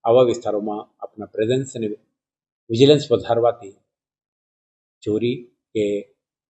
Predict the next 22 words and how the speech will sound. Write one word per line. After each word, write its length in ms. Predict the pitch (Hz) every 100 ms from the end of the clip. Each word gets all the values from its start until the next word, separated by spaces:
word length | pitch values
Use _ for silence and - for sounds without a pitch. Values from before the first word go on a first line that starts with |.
| -
હાઉસ 160 | 117 120
બ્રેકિંગના 460 | 143 147 143 131
કિસ્સાઓ 340 | 107 101 110 101
બનતા 280 | 101 104
અટકાવી 440 | 107 - _ 101 101
શકીએ. 360 | - - _ _ _ _ _ _ _ -
તો 80 | 123 135 143 - - -
આપણા 260 | - 123 117
પ્રયાસ 440 | 123 120 135 147 -
છે, 100 | 110 87 _ _ _ _ _ 110
પોલીસ 280 | 117 156 - - _ _ _ _ _ _ _ _ -
shops 260 | 123 - 156
and 120 | 139
establishment 760 | 120 - 113 110 104 - 117 117 _ _ _ _ _
અને 180 | 113 113 117 - 107
નાગરિકોના 600 | 107 113 131 127 117 107
સાથ 280 | - 113
સહકારથી 600 | - 113 - 107 - 92 - _ -
આ 100 | 117
વખતનું 520 | 113 - - 110 104 107 _ _ _ _ -
દીપાવલીના 520 | 117 123 127 139 131
સેલિબ્રેશન 600 | 117 107 - 107 - 107